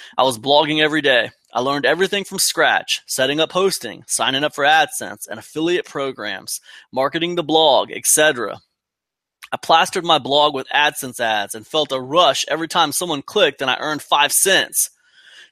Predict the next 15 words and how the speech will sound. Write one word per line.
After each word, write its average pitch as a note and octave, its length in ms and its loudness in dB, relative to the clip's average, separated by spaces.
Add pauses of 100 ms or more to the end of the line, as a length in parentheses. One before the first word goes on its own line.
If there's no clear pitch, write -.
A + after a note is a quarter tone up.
To F3+ 80 -4
promote G3 340 0
the G3 80 2
website, G#3 600 4 (260)
I C3 60 -2
posted D#3+ 400 -6
all E3 280 6
day F#3 180 4
on F#3 160 0
forums G3+ 580 -4
and C3+ 180 -8
promote C#3+ 480 -4
on E3 140 0
social F3 360 -4
media E3 400 2